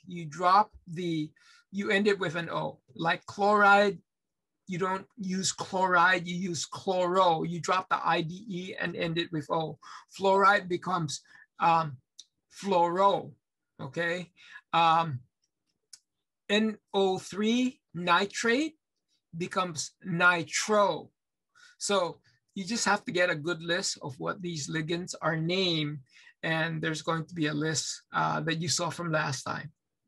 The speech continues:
okay? Um, and then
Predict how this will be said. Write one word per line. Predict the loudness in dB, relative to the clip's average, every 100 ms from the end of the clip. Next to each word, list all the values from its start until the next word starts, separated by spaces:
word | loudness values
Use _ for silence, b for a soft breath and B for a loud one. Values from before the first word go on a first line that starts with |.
| -16
okay? | -8 -6 -6 -10 _ _ B B B
Um, | 0 0 0 -2 -6 B B B B
and | 2 6
then | 6 6